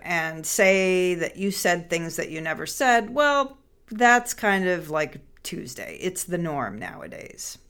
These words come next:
I had another experience that was even worse than that.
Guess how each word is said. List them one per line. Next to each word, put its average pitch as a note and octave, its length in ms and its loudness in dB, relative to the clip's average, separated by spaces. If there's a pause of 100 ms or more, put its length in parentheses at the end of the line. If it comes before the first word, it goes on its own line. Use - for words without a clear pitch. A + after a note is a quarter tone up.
(1000)
I C4 120 4
had F4+ 400 0 (140)
another G3+ 840 4
experience E3+ 1080 -2
that D3+ 200 0
was F#3 320 -2
even G3 880 0 (380)
worse F3+ 460 2
than B2+ 280 -8
that. G#1 320 -12